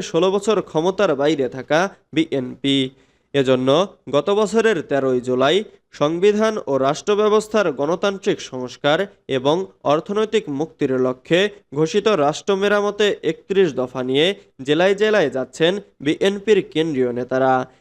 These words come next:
এসব সমাবেশে নেতাকর্মী সহ দেশবাসীর উদ্দেশ্যে গুরুত্বপূর্ণ বক্তব্য রাখছেন দলটির ভারপ্রাপ্ত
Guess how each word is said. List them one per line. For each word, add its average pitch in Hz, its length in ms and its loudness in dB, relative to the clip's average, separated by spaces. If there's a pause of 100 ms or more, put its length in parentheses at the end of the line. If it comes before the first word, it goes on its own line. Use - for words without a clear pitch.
(140)
এসব 170 360 0
সমাবেশে 127 600 -2 (320)
নেতাকর্মী 143 600 -2
সহ 127 220 -6 (460)
দেশবাসীর 190 540 0 (120)
উদ্দেশ্যে 131 580 -2 (360)
গুরুত্বপূর্ণ 208 640 0 (100)
বক্তব্য 139 520 -2
রাখছেন 127 460 -2 (340)
দলটির 165 440 2
ভারপ্রাপ্ত 147 560 -2